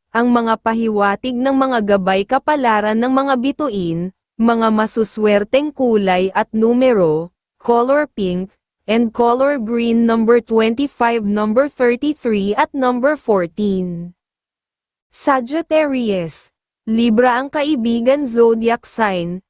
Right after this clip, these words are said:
ang mga pahiwatig ng mga gabay kapalaran ng mga bituin, mga masuswerteng kulay at numero, color red, and color white number twenty-five, number thirty-two at number fifteen.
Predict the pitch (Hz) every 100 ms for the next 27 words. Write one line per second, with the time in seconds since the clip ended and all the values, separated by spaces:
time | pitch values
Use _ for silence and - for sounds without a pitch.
0 | _ 226 240 233 226 220 226 226 220 202
1 | 196 202 254 240 262 277 277 269 214 214
2 | 190 196 208 269 302 285 226 208 214 220
3 | 254 262 277 254 277 294 277 202 165 165
4 | 185 - _ - 233 226 220 214 220 226
5 | 208 214 208 202 208 269 294 - 240 214
6 | 185 185 190 202 - 220 233 247 254 202
7 | 160 156 170 _ _ _ 240 233 262 294
8 | 240 214 190 190 202 - _ _ 226 240
9 | 226 240 233 262 269 247 240 240 247 240
10 | 226 226 262 269 240 226 233 277 - 226
11 | 226 208 196 202 208 269 285 254 233 233
12 | 285 - 202 185 185 254 302 277 247 240
13 | 254 294 220 190 - 202 202 185 175 175
14 | 175